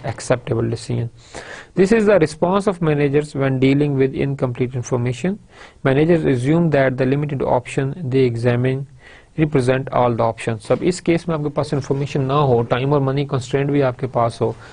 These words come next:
then in that case manager, uh, they always assume that they have all the information available and whatever option they generated, these are the best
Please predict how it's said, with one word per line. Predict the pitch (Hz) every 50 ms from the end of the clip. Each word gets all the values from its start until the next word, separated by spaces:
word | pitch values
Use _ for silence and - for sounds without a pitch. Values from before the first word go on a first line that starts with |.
| - - -
then | 185 196 196 202
in | 190 180 160
that | 175 185 190 185 -
case | - 143 135 131 135 -
manager, | 139 131 135 143 139 139 147 147 156 - - - - - - - - -
uh, | - -
they | - 135 135 139 143 139
always | 139 143 151 151 143 135 120
assume | 107 110 143 165 151 120 - - - - - - - - - - _ -
that | - - - 101 -
they | 131 131 139 156
have | 131 120 156 170 185 185
all | 170 160 165 170
the | 165 165 160 151
information | - 160 151 156 151 - 170 151
available | 151 139 135 135 147 156 151 165 170 175 - -
and | 131 127 123 123 123 123
whatever | 143 151 170 160 156 64 127 139
option | 135 - - 160 151 143
they | 139 131 143
generated, | 135 127 127 131 127 - 143 131 120 123
these | 143 143 139 139
are | 120 120
the | 123 113 117
best | 135 156 - -